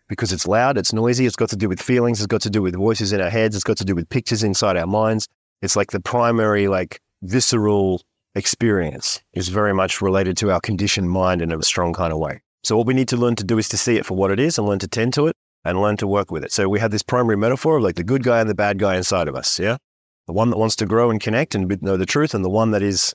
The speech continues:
caught up in the matrix and is reacting to the world and wants to control things because he needs to be safe. Now, your job as the player in the game is to start to realize, "Oh, I've been hijacked by conditioning. I've been hijacked by my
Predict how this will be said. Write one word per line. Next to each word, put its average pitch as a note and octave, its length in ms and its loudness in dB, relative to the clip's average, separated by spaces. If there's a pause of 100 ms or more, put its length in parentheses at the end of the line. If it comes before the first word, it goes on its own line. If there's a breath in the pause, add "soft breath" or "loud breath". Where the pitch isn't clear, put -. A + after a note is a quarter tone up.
caught A2+ 240 0
up G2 160 0
in G#2 120 0
the F#2+ 60 0
matrix F#2+ 480 0
and F2 140 -2
is E2+ 160 -2
reacting F2+ 440 0
to D#2 100 -6
the E2 80 -4
world E2+ 340 -2
and E2 100 -4
wants F2+ 200 0
to G2 80 -2
control F2+ 400 -2
things D#2+ 240 -4
because F2+ 240 -4
he F2 80 0
needs F2+ 220 -2
to F#2+ 100 -4
be E2 80 -4
safe. - 420 -4 (420)
Now, G#2 140 0
your C#3+ 220 2
job A#2 320 2
as F#2+ 100 -2
the F2+ 140 -2
player B2 420 2
in G2 120 0
the F2+ 80 -2
game A2+ 440 0 (260)
is A2 160 -2
to A#2 80 -4
start A#2 260 0
to G2+ 100 -4
realize, G#2 480 2
"Oh, B2+ 80 2
I've G2+ 220 0
been A2+ 120 0
hijacked G#2 600 -2 (100)
by G#2 120 0
conditioning. G2+ 520 -2 (260)
I've F2 80 -8
been G2 120 -2
hijacked G#2+ 500 0
by F#2+ 160 2
my F#2 420 0